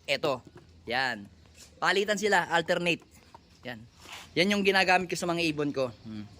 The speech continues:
Kaya bata pa lang, maikinis na sila, o, mga abel, kita nyo.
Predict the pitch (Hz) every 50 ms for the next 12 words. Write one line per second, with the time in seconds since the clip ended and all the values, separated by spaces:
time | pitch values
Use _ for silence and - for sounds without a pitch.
0 | - - - - - - - - 160 175 185 190 196 190 185 180 185 180 185 -
1 | 190 180 - 190 175 170 160 151 156 - - 160 160 - 165 165 165 - - 160
2 | 143 156 151 151 131 117 117 120 120 117 120 123 120 110 104 120 120 - 123 120
3 | 113 98 95